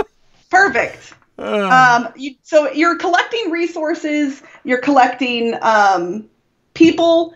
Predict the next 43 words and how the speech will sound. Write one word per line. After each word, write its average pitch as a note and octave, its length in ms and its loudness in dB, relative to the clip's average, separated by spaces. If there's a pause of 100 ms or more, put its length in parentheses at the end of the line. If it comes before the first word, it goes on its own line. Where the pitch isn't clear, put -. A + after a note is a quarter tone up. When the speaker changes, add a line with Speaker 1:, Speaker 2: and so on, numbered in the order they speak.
(100)
Speaker 1:
that A#3 160 2
have B3 180 0
special G#3+ 340 -4
abilities, D#4+ 640 -2 (220)
and A#3+ 140 0
you're A#3+ 140 -2
building D4 440 0
buildings G#3 580 -4
that G#3+ 100 -2
will E3+ 140 4
also G3 260 2
give - 160 -4
you G3 100 -8
special G3 380 -2
abilities. D#3+ 580 -2 (160)
As D#4+ 140 2
far A4+ 180 4
as, - 160 2
like, G#3+ 180 0
theme A3 580 -10 (200)
goes G3 640 0
in A3 180 -2
this G#3+ 180 0
game, G#3 460 -2 (560)
we're, C4+ 220 0
we're D#4+ 80 4
not D#4 200 2
talking B3+ 340 2
anything G#3 300 -10
super A3 380 -10
unique G#3+ 420 -6
here, G3+ 400 -2 (180)
but A3+ 100 4
what G3+ 220 2
is G#4 280 2
unique F#3 580 -2
is G#3+ 580 4 (140)
you C4 240 2
have D#4+ 240 4
the D#4+ 100 8
ability G3+ 440 0
to - 100 -12
capture B3+ 600 -4